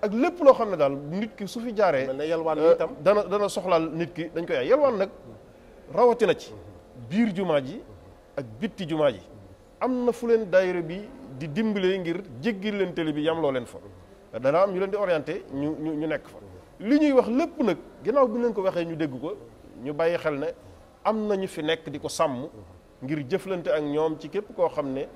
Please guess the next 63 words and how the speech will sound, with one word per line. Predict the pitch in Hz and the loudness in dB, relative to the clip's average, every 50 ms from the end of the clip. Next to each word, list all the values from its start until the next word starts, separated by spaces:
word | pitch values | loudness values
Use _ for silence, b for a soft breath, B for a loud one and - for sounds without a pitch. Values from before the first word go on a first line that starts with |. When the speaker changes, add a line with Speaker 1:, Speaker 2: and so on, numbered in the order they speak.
| B B B B B B - | B B B B B B -8
Speaker 1:
ndigal | 127 151 190 185 196 185 180 | -4 -2 0 2 2 0 0
li | 202 | 0
nga | 208 202 | 0 0
xam | 180 196 180 | 0 0 0
ne | |
moom | 170 170 165 | 0 -2 -2
la | 156 147 | -4 -4
sëriñ | - 165 156 147 143 | -4 -4 -2 -2 -4
bi | 135 139 | -4 -2
digle, | 131 147 131 131 135 | -2 -2 -2 -2 -4
lislaam | 143 156 - 175 165 151 143 | -4 -4 -4 -2 -2 -2 -2
di | 135 147 | -4 -6
ko | - 135 | -6 -4
bañ, | 123 120 131 143 - B B B B B - | -4 -4 -4 -6 -12 B B B B B -2
euh, | 131 135 135 | 0 0 2
taxaw | 135 196 170 185 185 | 2 0 2 2 0
nga | 165 165 | 0 2
temm | - 185 180 185 170 | 2 2 2 2 -2
ci | - - | -8 -8
bëgg | 151 165 190 - | -4 -4 -4 0
koo | - 180 | 0 0
def, | 135 135 - - - - - - - - | 0 0 -2 -6 -16 -20 -20 -20 -12 -6
ñooña | 120 143 156 156 156 | -2 0 2 2 2
danañ | 143 147 147 147 143 | 2 2 0 0 0
la, | 139 139 139 | 0 0 0
danañ | 123 131 139 139 135 | -2 -4 -6 -6 -2
la | 127 123 | -2 -2
gàllankoor. | 120 120 117 113 104 113 107 104 | 0 0 -2 -2 -4 -4 -6 -4
Speaker 2:
Jërëjëf | 185 202 | -4 -6
Speaker 1:
Sëriñ | 185 131 | -6 -4
Speaker 2:
Sëñ | 127 120 | -2 -2
Abdou | 208 - | -2 -2
Lahad, | 180 165 156 | -2 -4 -2
Speaker 1:
Ablaye. | 175 208 220 | -2 -2 -2
Speaker 2:
waaye | 208 190 | -2 -4
dogguma | 247 208 233 208 165 135 | -6 -6 -4 -2 -2 -2
la. | 135 139 - - - | -2 -4 -6 -8 -8
Speaker 1:
Waaw. | 220 - 165 | -8 -4 -4
Speaker 2:
Waaye | 170 196 | -4 -4
itam | 196 - 208 208 226 - - - | -2 -2 -4 -4 -4 -12 -8 -8
am | 196 214 214 | -6 -6 -4
na | 214 208 202 | -2 -2 -2
loo | 202 196 196 185 | -2 -2 -2 0
xamante | - 196 190 185 170 190 | 0 -2 -4 -4 -6 -4
ni | 185 170 156 | -6 -4 -4
lu | 175 - | -4 -4
am | 214 220 208 | -4 -6 -4
solo | - 175 139 110 | -4 -4 -4 -4
la. | 101 87 - - | -6 -10 -14 -16
Speaker 1:
Mhm. | 117 107 98 98 92 131 | -16 -16 -16 -16 -12 -10
Speaker 2:
Maanaam | 143 151 170 170 175 170 - - 175 160 | -8 -6 -6 -6 -8 -10 -16 -18 -16 -12
ñi | 180 208 | -8 -6
nga | 233 220 | -6 -4
xamante | - 220 196 185 170 - - 175 | -6 -6 -8 -8 -12 -10 -10 -10
ni | 170 | -10
dañuy | 151 175 175 185 190 | -8 -10 -10 -8 -6
ñëw | 196 190 175 | -6 -6 -6
ci | - 170 156 123 | -8 -12 -12 -10
jumaa | 123 165 160 160 127 | -8 -4 -2 -2 -2
ji | 104 101 131 320 - 117 | -4 -8 -14 -16 -14 -14
di | 151 156 | -12 -8
ziar | 139 175 175 143 - | -2 -2 -2 -2 -2
si, | - - | -6 -12